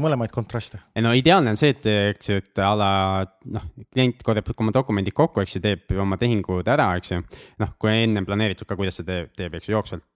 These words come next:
Speaker 2: et ta lihtsalt teeb neid asju ära ja toob ükskord kuus kõik dokumendid raamatupidajale, raamatupidaja sisestab ära ja, ja nii-öelda ütleb, mis tulemus on, eks ju. Reaalsus tegelikult on see, et, äh, et tavaliselt on mingid dokumendid kadunud. Ja enamus raamatupidaja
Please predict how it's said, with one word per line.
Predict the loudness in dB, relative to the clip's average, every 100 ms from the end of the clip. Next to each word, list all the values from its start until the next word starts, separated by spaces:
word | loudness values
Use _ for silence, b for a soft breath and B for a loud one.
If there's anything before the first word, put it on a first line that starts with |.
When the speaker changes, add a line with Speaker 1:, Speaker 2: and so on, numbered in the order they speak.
| -14
Speaker 2:
et | -10
ta | -8
lihtsalt | -8 -6 -6
teeb | -4
neid | -6 -8
asju | -8 -2
ära | -2 B B -2
ja |
toob | 0 2 0
ükskord | -2 -2
kuus | -2 0
kõik | 0
dokumendid | -2 -2 -2 -2 -2
raamatupidajale, | -2 -2 -2 -2 0
raamatupidaja | 0 -2 -2 -4 -2
sisestab | -4 -4 0 0
ära | 0
ja, | -2 -6 -8 B B -8
ja | -4 -4 -2
nii-öelda | -4 -2 -4
ütleb, | -4 -6
mis | -4
tulemus | -4 -4 -8
on, | -12 -14
eks |
ju. | -16 -20 b b b b b 2
Reaalsus | 4 6 4 0 -6 -4
tegelikult | -2 -2 -4 -6 -6
on | -6
see, | -4 -4
et, | -6 -10
äh, | -6 -6 -8 b b b b _
et | -10
tavaliselt | -4 -4 -2
on | -2
mingid | 2 0
dokumendid | 0 -4 0
kadunud. | 0 2 -2 -8 -14 _ _ _ _ _ _ _
Ja | -2 2
enamus | 2 0 -2
raamatupidaja | -4 -4 -8 -2 2